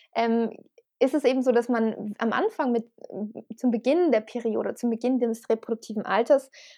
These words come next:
mit so elf, zwölf Jahren, äh, eine Zeremonie durchläuft, wo man mehrere Tage eben auch in Anführungsstrichen weggesperrt wird, äh, bei ihr in ihrer sehr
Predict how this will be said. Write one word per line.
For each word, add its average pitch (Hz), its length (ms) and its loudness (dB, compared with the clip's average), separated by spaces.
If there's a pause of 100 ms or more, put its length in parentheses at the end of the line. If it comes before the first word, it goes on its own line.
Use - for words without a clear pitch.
mit 226 260 4
so 233 140 0
elf, 233 340 2
zwölf 208 340 0
Jahren, 240 400 -2 (340)
äh, 214 260 0
eine 233 220 2
Zeremonie 254 680 2
durchläuft, 311 560 0
wo 233 80 -4
man 226 120 0
mehrere 254 400 2
Tage 233 400 4
eben 220 200 -2
auch - 360 2 (340)
in 214 200 -2
Anführungsstrichen 226 720 -4
weggesperrt 220 1200 -2
wird, 285 280 6 (340)
äh, 220 160 4
bei 226 220 6
ihr 302 220 8
in 269 100 4
ihrer 240 260 4
sehr 220 460 4